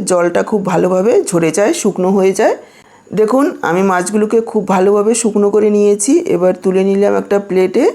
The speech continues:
দিয়ে দিলাম পরিমাণ মতো লবণ, দিয়ে দিলাম হাফ চা চামচ হলুদ গুঁড়ো, আর দিয়ে দিচ্ছি এক চা চামচ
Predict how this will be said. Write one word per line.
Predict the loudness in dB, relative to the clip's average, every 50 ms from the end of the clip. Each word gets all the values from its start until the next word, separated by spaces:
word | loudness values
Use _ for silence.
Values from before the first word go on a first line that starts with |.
| -4 -8 -20 -20 _ _ _ _ -4 0
দিয়ে | 2 2 2 2 2
দিলাম | 2 2 2 2 2 0 0 0
পরিমাণ | 0 2 2 2 2 2 2 2 2 0
মতো | 0 0 0 0 2 2 0 -2 -6 -14 _ -12 -6 -2 -2
লবণ, | 0 0 0 0 0 0 0 -2 -4 -6 -10 -20 _ _ _ _ _ _ _ -10
দিয়ে | -6 -2 -2 0 0 0
দিলাম | 0 0 0 0 0 0 -2 -2
হাফ | -4 -4 -4 -4
চা | -4 -2
চামচ | 0 2 2 2 2 2 0 -2 -4 -8 -14 _ -6
হলুদ | -4 -2 0 0 0 -2 -2 -2 -2
গুঁড়ো, | 0 2 2 2 0 -2 -6 -12 -20 _ _ _ _ _ -4
আর | -2 -2 -2 -2 -2
দিয়ে | 0 0 0 2
দিচ্ছি | 2 0 -2 -2 -4 -2 0 0 0 0 -2 -4 -10 -20 _ _ _ _ -2 -2 -2
এক | -2 -2
চা | -2 -2 0 0
চামচ | 0 0 0 0